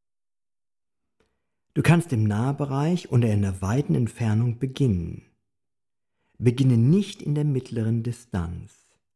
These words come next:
Folge der Linie fließend und stetig, nicht zu schnell und nicht zu langsam. Übe dich darin,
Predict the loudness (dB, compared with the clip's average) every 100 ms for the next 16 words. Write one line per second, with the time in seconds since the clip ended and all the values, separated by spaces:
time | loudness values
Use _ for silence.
0 | _ _ _ _ _ _ _ _ _ 2
1 | 4 2 -2 -2 -2 0 2 2 -2 -6
2 | -8 -6 -6 -2 -2 -2 -6 -8 -6 -6
3 | -6 -4 -6 -6 -18 _ _ _ _ _
4 | 2 2 2 -4 -10 -8 -6 -4 -4 -4
5 | -8 -12 _ _ _ _ _ 2 4 2
6 | -4 -4 -2 -2 -6 -12 -14 -14 _ _
7 | _ _ _ _ _ _ _ _ _ _
8 | _ _ 2 2 2 0 -4 -4 -4 0
9 | 2 2 0